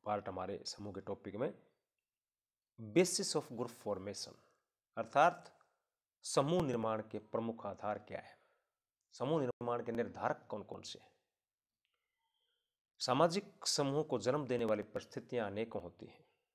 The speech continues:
परिस्थितियों एवं आवश्यकताओं के बदलने के साथ साथ समूह निर्माण के कारणों एवं आधारों में भी परिवर्तन होता रहता है। बेस कौन कौन से हैं? सवाल ये उठता है कि मनुष्य समूह बनाता क्यों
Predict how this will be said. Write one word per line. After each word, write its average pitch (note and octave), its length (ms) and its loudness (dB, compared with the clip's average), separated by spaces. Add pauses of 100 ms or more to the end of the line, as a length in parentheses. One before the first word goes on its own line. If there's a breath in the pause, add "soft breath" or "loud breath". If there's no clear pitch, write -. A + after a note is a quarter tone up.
(640)
परिस्थितियों E3 840 0
एवं A#2+ 240 2
आवश्यकताओं A#2+ 600 2
के A#2 120 -4
बदलने A2+ 340 0
के G2 100 -6
साथ G2 220 -8
साथ A2+ 320 2
समूह C3+ 440 0
निर्माण A2 500 0
के G2 100 -2
कारणों B2+ 520 6 (920)
एवं C#3 340 6
आधारों B2+ 420 6
में A#2 200 2
भी C#3+ 140 0
परिवर्तन G#2+ 480 -2
होता G2 320 -2
रहता - 300 -6
है। - 140 -16 (1000)
बेस C#3+ 260 0
कौन G#2 180 -6
कौन F#2+ 180 -12
से G2 160 -14
हैं? - 220 -20 (640)
सवाल D3+ 280 10
ये D3 60 6
उठता C#3 320 2
है E3 60 6
कि E3 140 0
मनुष्य C3+ 380 0
समूह C3+ 340 -2
बनाता G#2+ 480 2
क्यों G2 260 -6